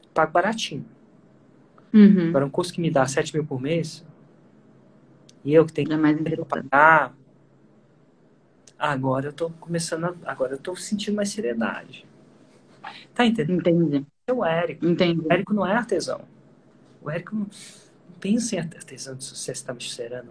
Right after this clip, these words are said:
Speaker 1: mal. Qualquer pessoa,
Speaker 2: <laughs>
Speaker 1: qualquer vendedorzinho fala, "Ah, você vai se tornar uma pessoa de sucesso." É diferente você fazer, "Cara, eu faço sete mil por mês com isso."
Speaker 2: Sim.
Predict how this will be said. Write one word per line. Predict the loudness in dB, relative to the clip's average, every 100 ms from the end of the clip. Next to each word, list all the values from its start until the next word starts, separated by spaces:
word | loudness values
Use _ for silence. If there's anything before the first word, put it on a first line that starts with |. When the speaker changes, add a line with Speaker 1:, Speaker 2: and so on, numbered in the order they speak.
| -14
Speaker 1:
mal. | -6 -4 -2 -6 -8 -20 _ -10
Qualquer | -8 -6
pessoa, | -6 -6 -2
Speaker 2:
<laughs> | 0 2 6 6 6 0 -2
Speaker 1:
qualquer | -2 0
vendedorzinho | 2 2 2 2 0 -6
fala, | -2 -2 0 -4 -6
"Ah, |
você | -12
vai | -14
se | -14 -12
tornar | -10 -8
uma | -8
pessoa | -12 -12
de | -14
sucesso." | -12 -14 -14 -16 -18 -20 -20 _ _ _ -20 _ -20 -8
É | -8
diferente | 0 2 2 -2
você | -6
fazer, | -6 -4
"Cara, | -4 -4
eu |
faço | -4 -8 -8
sete | -12 -12 -6
mil | -6
por | -6 -10
mês | -10
com | -12 -18 -18
isso." | -18 -20 _ _ _ _ _ _ _ _ -20 -20 _ _ _ -10
Speaker 2:
Sim. | -2 0 0